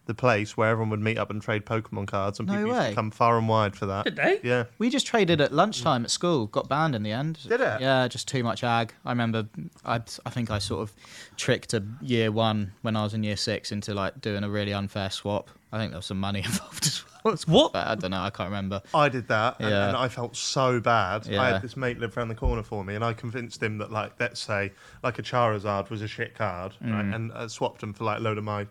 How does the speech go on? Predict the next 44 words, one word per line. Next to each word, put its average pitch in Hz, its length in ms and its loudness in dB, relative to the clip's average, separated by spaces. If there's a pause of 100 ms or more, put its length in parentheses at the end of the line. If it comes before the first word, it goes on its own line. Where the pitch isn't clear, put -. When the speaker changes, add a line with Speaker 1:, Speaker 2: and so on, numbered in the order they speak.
(160)
Speaker 1:
energies 104 540 -8
or 107 80 -14
something. 110 420 -4 (380)
And 123 100 2
I 117 80 4
felt 113 240 -2
so 120 340 2
bad 110 300 0
the 113 60 -6
next 110 240 -8
day 107 140 0
that 104 120 -4
I 113 40 -2
went 107 220 -4
round 104 240 -2
there 101 120 -2
and 101 120 -6
reversed 104 380 -4
the 113 60 -16
swap. - 340 -8 (160)
Speaker 2:
That's - 220 2
nice. 117 440 2
Speaker 1:
Is 120 60 -6
Speaker 2:
I 131 80 8
Speaker 1:
that 139 80 4
Speaker 2:
got 147 100 4
called 135 220 4
into 117 220 0
the 113 80 0
classroom, 123 580 2
and 101 80 -2
the 107 60 0
teacher 127 340 -2
was 104 120 -4
like, 110 180 2
"Listen, 117 360 2
we've 117 160 0
heard 135 200 2
there's 110 160 -2
been 104 360 -2
an 113 120 -2
unfair 110 360 -2
trade 120 340 0
here, 92 220 -4